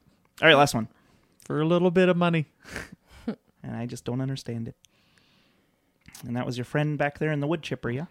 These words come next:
Speaker 1: <laughs> All right. Uh, last one. "In the darkness, you're the light. You don't look like a rube to me,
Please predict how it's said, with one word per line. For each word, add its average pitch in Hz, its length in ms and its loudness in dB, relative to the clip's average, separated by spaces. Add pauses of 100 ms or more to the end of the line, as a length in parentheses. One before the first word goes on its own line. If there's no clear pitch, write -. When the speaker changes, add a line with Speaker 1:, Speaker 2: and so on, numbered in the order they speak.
(120)
Speaker 1:
<laughs> - 1400 2
All 135 140 4 (120)
right. 143 220 4 (120)
Uh, 127 240 6
last 180 260 6
one. 147 220 4
"In 254 240 4
the 247 100 8
darkness, 175 600 4
you're 131 200 2
the 131 120 0
light. 110 400 -4 (460)
You 254 120 6
don't 233 180 10
look 202 180 4
like 156 180 4
a 143 80 4
rube 127 320 2
to 135 100 -2
me, 151 300 -2